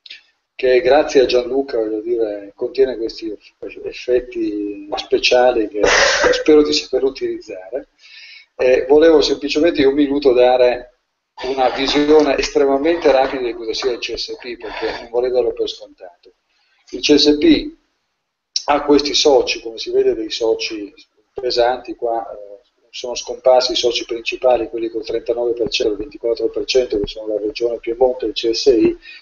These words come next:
mentre sono rimasti gli altri, che sono Comuni di Torino, Politecnico di Torino, Università di Studi di Torino, Unione Industriale, Enel Energia e Sisvel.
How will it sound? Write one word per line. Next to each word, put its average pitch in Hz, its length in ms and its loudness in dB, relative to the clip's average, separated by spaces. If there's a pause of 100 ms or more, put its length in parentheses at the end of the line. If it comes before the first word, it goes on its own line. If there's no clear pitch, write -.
mentre 127 260 2
sono 123 240 4
rimasti 123 440 0
gli 117 120 2
altri, 107 360 0
che 104 80 -8
sono 110 260 -6
Comuni 117 320 -8
di 113 60 -2
Torino, 117 380 0
Politecnico 113 720 -2
di 107 120 -10
Torino, 120 500 -2 (460)
Università 127 440 6
di 131 100 6
Studi 139 260 4
di - 40 -8
Torino, 131 360 4
Unione 127 240 -4
Industriale, 123 640 2
Enel 120 240 -2
Energia 113 440 -4
e 104 60 -2
Sisvel. - 640 -8